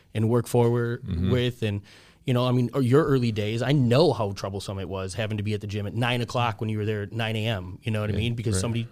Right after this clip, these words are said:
Speaker 1: showed up at the door. Um, i-, it's not sustainable for the long term.
Speaker 2: Right.
Speaker 1: You make your schedule, yes, cater, ca-, s-, you know, your, your schedule, you can't expect people that are working all day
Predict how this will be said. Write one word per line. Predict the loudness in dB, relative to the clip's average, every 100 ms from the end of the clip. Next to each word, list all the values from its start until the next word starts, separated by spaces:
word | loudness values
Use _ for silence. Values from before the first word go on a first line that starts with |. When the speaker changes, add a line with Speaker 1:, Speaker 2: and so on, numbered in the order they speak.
| _
Speaker 1:
showed | -8 -6
up | -6
at | -6
the | -2
door. | 0 -2 -6 _ _ -20 -20 _ 0
Um, | 2 4 2 0 -4 _ _ _ _
i-, | -8 -4 2
it's | 2 4
not | 4 6 2 0
sustainable | -4 -2 0 0 -2
for | -4
the | -6
long | -4 -6 -6
term. | -4 -4 -6 -12 _
Speaker 2:
Right. | -6 -6 -8 _ _
Speaker 1:
You | 0 2 4
make | 4 2 2
your |
schedule, | 0 2 2 4 2
yes, | 2 2 0
cater, | 2 4 4 2
ca-, | -2 -4
s-, | -2 -4 0
you | 2
know, | 4
your, | 4 4
your | 6 4
schedule, | 6 4 4
you | 4
can't | 4 2 -2
expect | -2 -2 -2 -2 -2 -14
people | -6 -2 0
that | 2 0
are | 0
working | -2 -4 -4 -4
all | -4 -2
day | -2 -2 -4